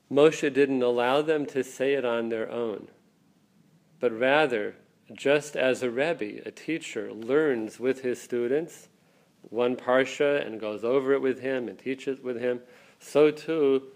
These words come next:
Moshe Rabbeinu and the Jewish people at, at Shiras Hayam, Az Yasher Moshe Ubnei Yisrael,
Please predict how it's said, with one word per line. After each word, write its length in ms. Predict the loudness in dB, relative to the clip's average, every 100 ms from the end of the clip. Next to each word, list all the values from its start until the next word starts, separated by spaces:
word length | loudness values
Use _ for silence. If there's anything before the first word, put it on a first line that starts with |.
| _ -2
Moshe 280 | 0 0 0
Rabbeinu 520 | 2 2 0 0 0
and 120 | -2
the 60 | -4
Jewish 340 | -4 -4 -6
people 400 | -6 -6 -2 -2
at, 160 | -2 -4 -6
at 280 | -6 -6 -8
Shiras 480 | -8 -2 -2 -2 -4
Hayam, 420 | -6 -4 -4 -8 -12 _ -20 0
Az 320 | 6 6 4
Yasher 560 | 2 2 2 0 0 0
Moshe 680 | 0 0 0 0 2 2 0
Ubnei 680 | -2 0 0 2 0 -2
Yisrael, 560 | -6 -8 -4 -4 -4 -10